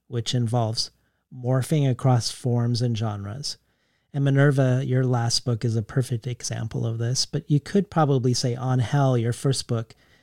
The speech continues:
is an example in a different way, a novel that you've called a tirade manifesto and that others have called a paranoid,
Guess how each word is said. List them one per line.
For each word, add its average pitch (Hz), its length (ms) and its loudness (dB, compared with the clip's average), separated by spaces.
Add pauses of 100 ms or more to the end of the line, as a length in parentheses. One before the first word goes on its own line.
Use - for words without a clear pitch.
(340)
is 139 100 2
an 139 120 4
example 123 480 4
in 113 80 0
a 110 60 -2
different 131 360 2
way, 117 240 -2
a 117 100 -4
novel 120 540 2 (720)
that 131 140 -2
you've 127 260 4
called 131 380 0
a 104 80 -4
tirade 123 760 -2
manifesto 117 920 -6 (580)
and 135 80 -4
that 127 120 0
others 131 320 4
have 117 180 0
called 123 300 0
a 110 80 -4
paranoid, 123 840 -2